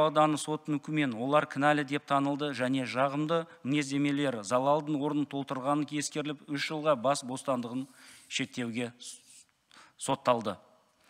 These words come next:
Құрметті азаматтар, қазіргі уақытта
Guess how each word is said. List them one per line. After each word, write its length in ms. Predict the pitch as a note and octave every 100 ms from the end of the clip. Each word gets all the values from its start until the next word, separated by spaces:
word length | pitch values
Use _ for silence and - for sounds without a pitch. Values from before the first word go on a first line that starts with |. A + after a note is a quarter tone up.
| - -
Құрметті 420 | C#3 D3 D3 D3+
азаматтар, 640 | D3 C#3+ C#3 C#3 - A#2+ - _ _ -
қазіргі 380 | C3 C#3+ D3 D3
уақытта 480 | C#3+ C#3+ - C3